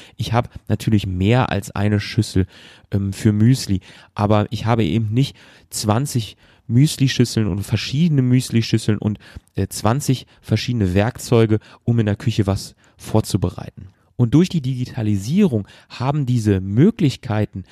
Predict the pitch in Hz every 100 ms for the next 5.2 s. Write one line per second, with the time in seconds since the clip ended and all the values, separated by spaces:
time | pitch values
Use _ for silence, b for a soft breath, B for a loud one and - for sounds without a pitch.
0 | B B 117 113 104 98 95 - 135 -
1 | B B 101 110 - - 143 170 - 120
2 | 139 127 - 110 110 - b b - -
3 | 120 110 98 95 90 92 _ _ _ -
4 | 110 151 156 120 104 131 - 120 104 -
5 | 117 156